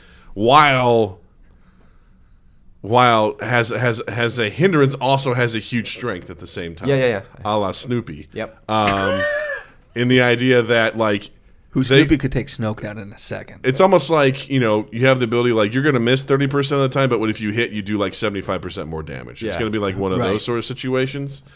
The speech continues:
Speaker 1: Um, so, I, I don't know. I do, man, this is a tough one. Because I think Luke has seen enough. He's, he's fought Vader twice. Lost one, came back and won one.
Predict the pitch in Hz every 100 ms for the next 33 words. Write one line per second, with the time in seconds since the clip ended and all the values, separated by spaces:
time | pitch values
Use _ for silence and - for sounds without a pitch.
0 | - - - - 90 90 85 85 82 80
1 | 80 - _ - - 120 110 107 107 104
2 | - _ _ 165 240 392 415 415 403 381
3 | - - - - 117 123 117 123 120 127
4 | 135 196 - 113 123 113 156 160 - 101
5 | - 73 76 - - - _ _ _ _
6 | - 131 135 131 131 175 175 - - -
7 | 120 131 165 147 135 - 165 151 123 123
8 | 110 95 107 98 - - 156 127 101 113
9 | 120 123 117 - 104 92 76 - - -
10 | _ - _ - _ _ _ 104 120 135
11 | 127 127 123 117 110 110 101 90 95 110
12 | 92 87 87